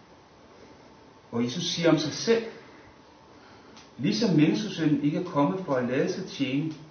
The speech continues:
men for selv at tjene og give sit liv som løsesum for mange."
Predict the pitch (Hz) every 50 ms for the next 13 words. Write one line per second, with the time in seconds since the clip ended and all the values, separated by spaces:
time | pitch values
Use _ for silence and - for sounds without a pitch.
0 | - - 131 120 - - 135 127 - - - 214 214 220 - 185 - - - 135
1 | 123 127 139 156 170 - - - - - - - - - - - - - - -
2 | - - - 120 - - - 151 165 180 202 226 214 - - 147 135 - 135 156
3 | 214 233 - - - - - - - 156 143 131 120 117 127 151 175 - - -
4 | - - 147 139 - - 131 113 107 98 - - 143 147